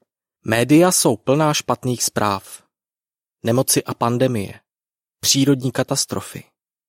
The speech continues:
Chudoba a hlad. Znečištění a klimatické změny.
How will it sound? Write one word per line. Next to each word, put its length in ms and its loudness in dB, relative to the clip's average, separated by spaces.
Chudoba 440 0
a 120 -4
hlad. 320 -2
Znečištění 840 0
a 100 -12
klimatické 720 -2
změny. 440 -4